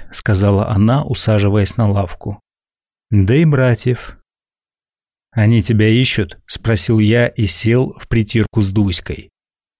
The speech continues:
Тепло ее бедра хлынуло в меня, воспламенило кровь и без того уже горячую. Она не отодвинулась, напротив, прижалась ко мне плечом и сказала:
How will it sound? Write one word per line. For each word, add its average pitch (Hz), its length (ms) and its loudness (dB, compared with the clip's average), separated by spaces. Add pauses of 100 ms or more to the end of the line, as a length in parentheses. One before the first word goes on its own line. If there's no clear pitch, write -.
(200)
Тепло 135 340 0
ее 135 340 4
бедра 123 560 0
хлынуло 117 600 2
в 98 100 0
меня, 110 520 2 (100)
воспламенило 131 800 2
кровь 139 540 -2
и 143 160 0
без 151 240 0
того 120 420 2
уже 104 300 2
горячую. 90 720 -2 (800)
Она 117 340 2
не 107 100 4
отодвинулась, 104 840 0 (100)
напротив, 110 800 -2
прижалась 131 540 2
ко 127 160 0
мне 120 200 2
плечом 123 640 0
и - 160 -4
сказала: 95 760 -4